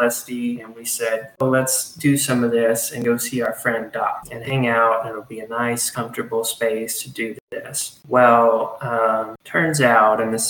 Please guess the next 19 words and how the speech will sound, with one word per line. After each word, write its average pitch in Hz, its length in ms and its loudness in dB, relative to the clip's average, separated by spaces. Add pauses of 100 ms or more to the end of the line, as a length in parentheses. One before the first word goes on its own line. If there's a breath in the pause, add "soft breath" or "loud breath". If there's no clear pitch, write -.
(120)
six 123 200 -2
months 113 360 -2
or 117 80 -4
so 113 300 0
that 113 120 -2
I 113 120 -2
had 110 280 -6
gone, 110 480 -2 (520 soft breath)
um, 110 380 -4
our 113 120 -4
mutual 120 400 -2
friend 117 420 -2
D 110 480 -4 (360 soft breath)
had 110 400 -2
kinda 123 340 -2
taken 127 400 -2
on 117 340 4
this 113 320 -4
role 117 560 2